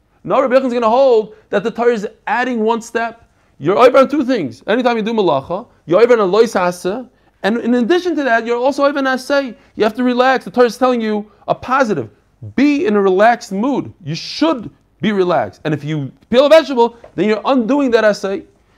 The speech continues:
Tanya Gabba said Rabbi Yochanan, the Vilna Gaon has a completely different girsah here, but we're not gonna go into it. We have a proof, a brisa just like Rabbi Yochanan. The Kippur, Shachalis, B'Shabbos, Mutar b'nik-, b'knivas yorek. The Vilna Gaon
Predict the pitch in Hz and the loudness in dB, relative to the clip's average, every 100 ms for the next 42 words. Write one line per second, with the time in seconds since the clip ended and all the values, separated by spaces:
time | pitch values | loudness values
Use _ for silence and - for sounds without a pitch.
0 | _ _ - 196 214 190 180 185 175 131 | _ _ -2 0 2 2 2 2 2 0
1 | 151 233 214 190 170 156 _ - 123 180 | -2 -2 -2 -2 -4 -6 _ -10 -2 -2
2 | 165 175 170 143 135 127 185 175 143 123 | 0 -2 -2 -4 -6 -10 -10 -8 -8 -8
3 | 160 262 - 190 180 165 131 127 123 127 | -6 -6 -4 -4 -4 -4 -6 -6 -6 -4
4 | 185 254 226 190 170 - _ _ _ _ | -4 -4 -2 -2 -4 -10 _ _ _ _
5 | _ - 151 240 254 208 - 277 262 143 | _ -6 0 2 2 -2 0 0 0 0
6 | 185 254 233 214 208 196 170 156 147 143 | 2 2 0 -6 -4 -4 -4 -4 -6 -12
7 | - _ _ _ _ _ _ _ _ - | -16 _ _ _ _ _ _ _ _ -18
8 | 92 104 101 220 185 165 202 196 147 123 | -14 -8 0 2 2 0 2 4 2 -4
9 | 160 202 190 170 151 135 _ - 131 135 | -2 0 0 -2 -4 -8 _ -12 -6 -2
10 | 147 302 339 - 240 220 214 220 - 160 | 2 2 2 0 2 2 2 -2 -6 -4
11 | 196 190 233 214 185 208 208 165 - 110 | -4 -4 -4 -4 -2 -2 -2 -6 -10 -12
12 | 113 160 170 180 - _ _ _ 107 110 | -6 -4 -2 -4 -8 _ _ _ -20 -18
13 | 107 | -18